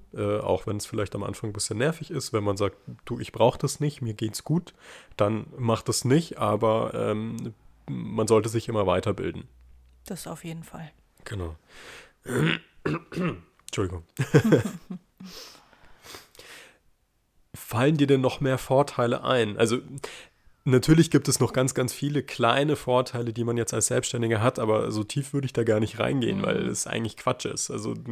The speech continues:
Speaker 1: das sind so diese, diese, diese großen Punkte, die wir jetzt genannt
Speaker 2: Mhm.
Speaker 1: haben. Und ich würde jetzt einfach mal zum Thema
Speaker 2: Ah,
Speaker 1: Zeit
Speaker 2: eine Sache fällt mir tatsächlich
Speaker 1: Ah, fällt
Speaker 2: noch
Speaker 1: dir noch
Speaker 2: ein,
Speaker 1: ein?
Speaker 2: ja.
Speaker 1: Okay.
Speaker 2: Also das große Wort Freiheit.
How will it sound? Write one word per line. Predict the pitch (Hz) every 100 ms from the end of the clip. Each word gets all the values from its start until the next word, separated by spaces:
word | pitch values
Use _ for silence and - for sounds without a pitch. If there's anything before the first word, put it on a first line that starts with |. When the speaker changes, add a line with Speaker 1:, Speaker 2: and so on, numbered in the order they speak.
| 110 117
Speaker 1:
das | 113 -
sind | 117
so | 120
diese, | 113 120 113 113
diese, | 107 113 110 107 107
diese | 110 117
großen | 107 - 131 - 127
Punkte, | - 156 151
die | 123 117
wir | 113
jetzt | 110 -
genannt | 104 110 214
Speaker 2:
Mhm. | 135
Speaker 1:
haben. | 131 131 147 - - - - -
Und | 127
ich | 117 139
würde | 135
jetzt | 147 -
einfach | 123 - -
mal | 135 135 131 127
zum | 123 127 -
Thema | - 123 123 120
Speaker 2:
Ah, | -
Speaker 1:
Zeit | - 123 117 156 170 - - - _
Speaker 2:
eine | 214 226
Sache | 220 214 208
fällt | - 196 214
mir | 202
tatsächlich | 190 - 170
Speaker 1:
Ah, | 214
fällt | - 190
Speaker 2:
noch | 123
Speaker 1:
dir | 113
noch | 117
Speaker 2:
ein, | 185
Speaker 1:
ein? |
Speaker 2:
ja. | 170
Speaker 1:
Okay. | 170 -
Speaker 2:
Also | - 196 208 208 - - - - - - - _ _ _ _ _ _ _ _ _ - - -
das | 220 208
große | - 247 240 214
Wort | 196 208
Freiheit. | - - 175 196 170 151 160 -